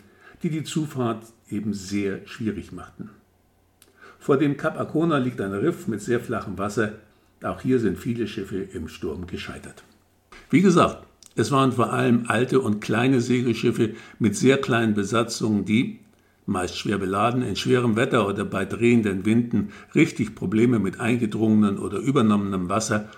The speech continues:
oder den Segeln bekamen. Dann waren die Schiffe irgendwann nicht mehr zu steuern und schon fast dem Untergang geweiht.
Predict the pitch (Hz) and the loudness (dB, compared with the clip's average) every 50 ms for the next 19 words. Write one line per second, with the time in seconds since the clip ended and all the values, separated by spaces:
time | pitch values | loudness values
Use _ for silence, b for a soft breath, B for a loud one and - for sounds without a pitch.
0 | B B B B B B - 98 98 104 95 82 107 107 107 104 101 98 98 104 | B B B B B B -6 -2 0 0 2 4 4 4 4 4 2 2 2 2
1 | 104 101 92 92 90 85 87 85 - 110 95 87 87 82 78 71 - - _ _ | 2 2 2 -2 -2 -4 -4 -4 -4 -4 -2 -2 -2 -4 -6 -8 -14 -20 _ _
2 | _ _ _ _ _ _ _ _ _ _ _ _ _ _ _ _ _ _ - 107 | _ _ _ _ _ _ _ _ _ _ _ _ _ _ _ _ _ _ 0 0
3 | 101 104 113 113 123 120 117 113 - - 123 - 113 101 104 113 110 127 113 107 | 2 4 4 4 4 4 2 0 0 0 -2 -2 -2 -2 -4 -4 -4 -2 -2 -2
4 | 104 104 104 101 - - 98 - - - - - - 107 117 120 120 120 - - | 0 0 -2 -2 -2 -4 -6 -6 -6 -8 -8 -4 -2 0 0 2 0 0 -2 -6
5 | - - - _ 123 110 - 117 95 - - 127 110 - - - - 110 - - | -10 -18 -10 _ -6 -4 -2 -2 -4 -4 -4 -6 -8 -8 -8 -6 -4 -4 -4 -4
6 | - 90 85 90 85 82 - - 87 87 87 - 101 87 82 71 76 73 - - | -4 -6 -6 -6 -6 -6 -6 -6 -8 -6 -6 -6 -6 -6 -6 -8 -10 -12 -14 -16